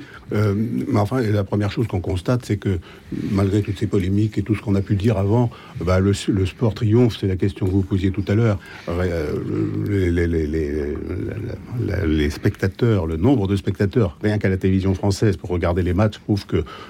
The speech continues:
euh, le, le football l'emporte tout, de toute façon. Mais, euh, c'est vrai que quand vous parliez d'hypocrisie, euh, il, la, la question, il aurait fallu se la poser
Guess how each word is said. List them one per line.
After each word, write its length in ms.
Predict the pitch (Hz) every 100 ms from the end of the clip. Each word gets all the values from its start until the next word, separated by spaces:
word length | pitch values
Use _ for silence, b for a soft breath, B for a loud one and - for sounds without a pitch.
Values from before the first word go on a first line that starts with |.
| B
euh, 320 | 87 80 - - 123 165 - - -
le, 200 | 90 98
le 500 | 101 - 101 107 107
football 580 | - 107 87 113 120 110
l'emporte 540 | 98 98 120 - 101
tout, 140 | - -
de 60 | -
toute 180 | - -
façon. 200 | - - - B B B B B -
Mais, 340 | 110 143 156
euh, 380 | 110 101 90 85 82 B B B B B B B - - - - - -
c'est 220 | - 98
vrai 220 | 90 110
que 120 | -
quand 140 | 87 87
vous 100 | 90
parliez 260 | 92 92
d'hypocrisie, 680 | 85 87 85 98 98 131 107 B B B
euh, 720 | - 92 90 95 107 104 95 - - - - -
il, 600 | - 120 - 104 113 110
la, 160 | 101 107
la 120 | 101
question, 240 | 101 95
il 80 | 131
aurait 140 | 101 104
fallu 200 | 98 98
se 80 |
la 80 | 98
poser 380 | 92 101 110 123